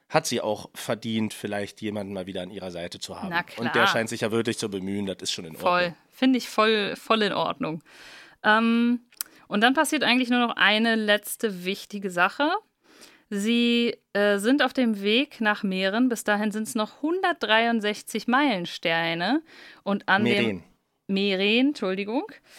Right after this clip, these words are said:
Speaker 2: Meren. Und an dem ersten Meilenstein, da hängt ein totes Sklavenkind an einem Kreuz. Wir haben also wieder das Phänomen, was wir ja schon mal in der anderen Stadt hatten.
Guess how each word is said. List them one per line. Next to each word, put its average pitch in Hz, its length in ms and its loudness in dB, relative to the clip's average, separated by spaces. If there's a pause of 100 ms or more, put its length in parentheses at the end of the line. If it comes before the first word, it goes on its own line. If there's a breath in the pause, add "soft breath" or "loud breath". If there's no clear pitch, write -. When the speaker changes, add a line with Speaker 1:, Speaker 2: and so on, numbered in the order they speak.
(140 loud breath)
Speaker 2:
Meren. 190 580 4 (240)
Und 202 300 -2
an 208 200 4
dem 202 200 0
ersten 262 500 2
Meilenstein, 220 960 2 (1040 soft breath)
da 214 140 4
hängt 262 340 4
ein 269 200 4
totes - 680 0
Sklavenkind 196 840 2
an 160 120 2
einem 175 220 2
Kreuz. 175 460 0
Wir 190 100 0
haben 196 100 0
also 202 360 0
wieder 220 500 2
das 175 180 0
Phänomen, 185 540 -4
was 196 160 0
wir 202 80 4
ja 196 40 2
schon 202 160 -2
mal 190 80 0
in 180 60 -2
der 170 100 0
anderen 240 260 0
Stadt - 320 -6
hatten. 226 360 -2